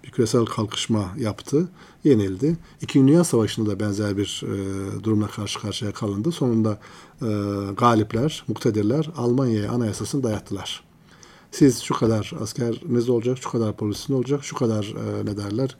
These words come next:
güvenlikle ilgili teçhizatınız olacak. Bugün Almanya galiplerin, e, dayattığı bir, e,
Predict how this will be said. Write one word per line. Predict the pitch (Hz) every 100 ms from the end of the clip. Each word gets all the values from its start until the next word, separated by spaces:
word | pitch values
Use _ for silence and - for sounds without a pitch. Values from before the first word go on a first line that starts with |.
| -
güvenlikle | - 113 107 113 113
ilgili | 98 123
teçhizatınız | 120 107 - 101 - 110
olacak. | 110 95 101 - - - -
Bugün | 147 147
Almanya | 113 127 160 110
galiplerin, | 101 110 113 110 117 139
e, | 107 110 104 104 104 101 104 110
dayattığı | 117 117 110 - 151 143
bir, | 139 -
e, | -